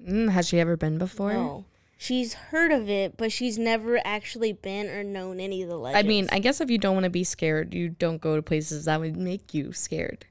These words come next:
Speaker 2: No,
Speaker 1: you know?
Speaker 2: and I, and I can tell you
Speaker 1: <laughs>
Speaker 2: firsthand, her and her family are, like, the people that would avoid
Speaker 1: Mm-hmm.
Speaker 2: going to this place
Speaker 1: Are they
Speaker 2: at all
Speaker 1: mu-,
Speaker 2: costs.
Speaker 1: are they very much, like, no evil spirits, like,
Speaker 2: Yes, they
Speaker 1: very
Speaker 2: are
Speaker 1: much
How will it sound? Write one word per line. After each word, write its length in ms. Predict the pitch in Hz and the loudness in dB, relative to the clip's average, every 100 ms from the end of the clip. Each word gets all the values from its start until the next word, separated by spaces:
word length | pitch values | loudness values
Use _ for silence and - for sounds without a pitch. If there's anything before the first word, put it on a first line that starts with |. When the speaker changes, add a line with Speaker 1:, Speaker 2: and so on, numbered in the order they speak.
| - | -4
Speaker 2:
No, 280 | 226 214 180 | 0 2 2
Speaker 1:
you 40 | |
know? 60 | 175 | 4
Speaker 2:
and 60 | 214 | 4
I, 140 | 226 - | 2 0
and 160 | 240 | 2
I 120 | 226 - | 4 6
can 200 | 294 269 | 6 6
tell 160 | 247 | 6
you 180 | 247 262 | 4 2
Speaker 1:
<laughs> 40 | |
Speaker 2:
firsthand, 580 | 247 240 - 233 226 233 | 2 0 2 0 2 0
her 280 | 226 220 233 | 0 0 2
and 220 | 240 208 | 0 -2
her 200 | 214 220 | -2 -4
family 460 | 214 208 202 208 208 | -2 -4 -4 -4 -4
are, 260 | 135 208 190 | -4 -6 -4
like, 200 | 196 175 _ _ _ _ _ _ _ _ _ _ _ - | -4 -6 _ _ _ _ _ _ _ _ _ _ _ -6
the 100 | 233 | -4
people 420 | - 226 226 226 | -2 -4 0 0
that 160 | 202 160 | 0 -2
would 300 | 208 190 - | -4 -6 -12
avoid 540 | - 214 202 196 165 202 _ _ | -8 -6 -4 -4 -6 -10 _ _
Speaker 1:
Mm-hmm. 180 | 214 214 | -4 0
Speaker 2:
going 160 | 233 208 | 0 0
to 80 | |
this 180 | 185 196 | -4 -8
place 280 | - 165 - | -8 -8 0
Speaker 1:
Are 80 | 226 | 2
they 100 | 220 220 | 4 4
Speaker 2:
at 40 | |
all 60 | 220 | 4
Speaker 1:
mu-, 100 | 208 | 2
Speaker 2:
costs. 100 | - | 4
Speaker 1:
are 120 | 226 | 6
they 100 | 220 | 6
very 180 | 208 208 | 4 4
much, 280 | 196 190 - | 2 0 2
like, 180 | 175 180 | 0 4
no 220 | 180 180 | 6 8
evil 220 | 180 180 | 6 4
spirits, 680 | 180 - 170 165 165 170 - | 0 0 2 4 4 2 2
like, 540 | 170 165 156 165 - 208 | 2 4 4 2 -2 -4
Speaker 2:
Yes, 380 | 196 175 - - | -2 -2 -4 4
they 100 | 185 | 6
Speaker 1:
very 80 | - | 6
Speaker 2:
are 20 | |
Speaker 1:
much 140 | 180 | 4